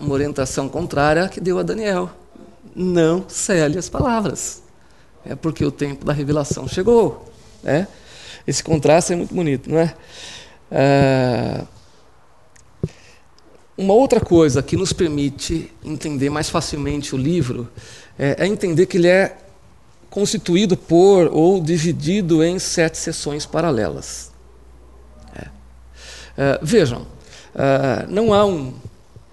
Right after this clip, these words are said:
consenso sobre isso na literatura, se são sete mesmo ou não, e mesmo aqueles que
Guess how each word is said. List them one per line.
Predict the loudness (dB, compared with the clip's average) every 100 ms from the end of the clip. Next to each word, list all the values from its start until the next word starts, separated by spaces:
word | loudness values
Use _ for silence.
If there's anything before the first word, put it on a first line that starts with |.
| -20 -12
consenso | -8 -6 -2 -2 -2 -8 -10
sobre | -4 -4 -2
isso | -2 -2
na | -4
literatura, | -2 -4 -4 -6 -2 -2 -4 -14 -20 -20 -20 -20 -20 -12
se | -6
são | -6 -4
sete | 0 0 0 -4
mesmo | -4 -4 -4
ou |
não, | -4 -4 -4 -6 -20 -20 -14 -14 -14 -14 -2
e | 2 2 0
mesmo | 0 0 2
aqueles | 0 2 0 0
que | -4 0 0